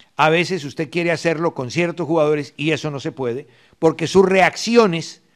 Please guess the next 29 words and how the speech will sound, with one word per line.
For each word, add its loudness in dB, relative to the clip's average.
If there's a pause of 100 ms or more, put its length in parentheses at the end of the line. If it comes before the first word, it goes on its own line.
(260)
su 4
velocidad 2
mental, -4
su 2
nivel 0
de -6
concentración -10 (320)
e 0
incluso -2
su -2
biotipo -4
o 0
su -4
respuesta -4
física -10 (240)
no 6
les 2
permiten -4
ejecutar -6 (220)
muchos -2
de -6
estos -12
trabajos. -14 (640)
Y -2
si -4
los 2
ejecutan, 0
los -2
ejecutan, 0